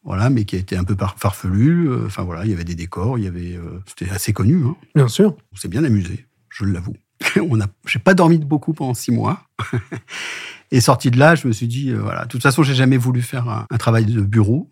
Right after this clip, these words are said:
Speaker 1: Moi, je suis quelqu'un qui, qui aime bien être à l'extérieur et bien bouger. Euh, ouais, je m'y retrouvais, quoi.
Speaker 2: Et cette première expérience est une révélation ? Tu te dis, euh, « D'accord, c'est dans le milieu du spectacle que je veux avancer ? »
Speaker 1: Ah bah, je pense, ouais.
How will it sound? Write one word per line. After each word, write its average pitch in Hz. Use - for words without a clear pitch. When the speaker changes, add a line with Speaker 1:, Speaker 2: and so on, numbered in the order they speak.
Speaker 1:
Moi, 123
je 107
suis -
quelqu'un 107
qui, 107
qui -
aime 101
bien 107
être 110
à 107
l'extérieur 104
et 123
bien 104
bouger. 107
Euh, 110
ouais, 98
je -
m'y 101
retrouvais, 92
quoi. -
Speaker 2:
Et 147
cette 139
première 160
expérience 156
est 160
une 147
révélation ? 160
Tu -
te -
dis, 147
euh, « 143
D'accord, 151
c'est 147
dans 147
le 147
milieu 147
du 151
spectacle 156
que 143
je 139
veux 143
avancer ? » 147
Speaker 1:
Ah 131
bah, 120
je 101
pense, -
ouais. 98